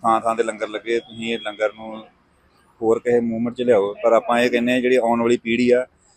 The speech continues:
ਇਹ ਲੰਗਰਾਂ ਵਾਲੇ ਜਾਗਰੂਕ ਨਹੀਂ ਹੈਗੀ। ਇਹਨਾਂ ਨੂੰ ਛੋਟੇ ਸਾਹਿਬਜ਼ਾਦਿਆਂ ਦੇ ਨਾਮਾਂ ਦਾ ਨਹੀਂ ਪਤਾ, ਸ਼ਹੀਦੀ ਦਿਹਾੜਿਆਂ ਦਾ ਨਹੀਂ ਪਤਾ, ਨਾ ਇਹਨਾਂ ਨੂੰ ਇਹ ਸਿੱਖ ਜਿਹੜੀ ਆ, ਇਹ ਸਿੱਖਾਂ ਨੂੰ ਭੁੱਲਦੇ ਜਾ ਰਹੇ ਆ,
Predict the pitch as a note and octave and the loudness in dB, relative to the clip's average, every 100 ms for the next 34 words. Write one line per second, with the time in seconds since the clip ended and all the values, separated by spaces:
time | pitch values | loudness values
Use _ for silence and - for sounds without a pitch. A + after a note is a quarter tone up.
0 | _ - A#2+ A#2+ A2+ A#2+ A#2 A#2 A#2 A#2 | _ -2 0 2 2 2 4 4 4 6
1 | G#2+ G#2 A2+ A#2+ B2+ A2 A#2 A#2 A#2 B2 | 4 2 -4 0 0 0 -4 -6 -4 -4
2 | A#2 A#2 A2+ A2 A#2 A#2+ A#2+ A#2+ A#2 A#2 | -6 -6 -6 -2 0 2 0 -4 -4 -6
3 | - A2 G#2+ G#2 G#2+ A2+ B2 C3 A#2+ A2 | -6 -2 2 2 2 0 0 2 4 4
4 | A2 - _ _ - B2 G#2+ A2 B2 A2 | 2 -6 _ _ -6 -4 -2 4 6 6
5 | G#2+ A#2+ C3+ C3 A2+ G#2+ - - - - | 2 0 2 4 4 2 -4 -20 -20 -20
6 | _ A#2 A2+ A2+ A#2+ B2+ B2+ - A#2+ A#2+ | _ -2 2 4 2 -2 -4 -2 -2 0
7 | A#2 - B2 B2 A#2+ A#2+ B2 B2+ B2+ B2 | -4 0 4 6 6 4 2 4 4 2
8 | A#2+ A#2 A#2 - A#2+ B2 - B2 G#2 G2+ | -4 -6 -6 -4 -4 -4 0 0 2 2
9 | G2+ G#2+ A#2+ | 4 4 2